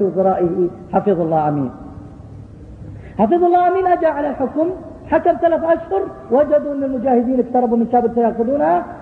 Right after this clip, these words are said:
دخلت روسيا، لما دخلت روسيا اقترب، هي أول ما وجهت إلى حفيظ الله أمين. حفيظ الله أمين في مكتبه، فقال،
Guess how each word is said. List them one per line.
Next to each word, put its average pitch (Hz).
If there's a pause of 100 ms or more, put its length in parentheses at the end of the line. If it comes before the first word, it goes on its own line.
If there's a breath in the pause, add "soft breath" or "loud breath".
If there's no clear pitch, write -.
(120)
دخلت 277
روسيا، 285 (420)
لما 277
دخلت 311
روسيا 302
اقترب، 302 (480)
هي 269
أول 285
ما 285
وجهت 285
إلى 269
حفيظ 269
الله 262
أمين. 226 (200)
حفيظ 311
الله 320
أمين 320
في 311
مكتبه، 269 (420)
فقال، 302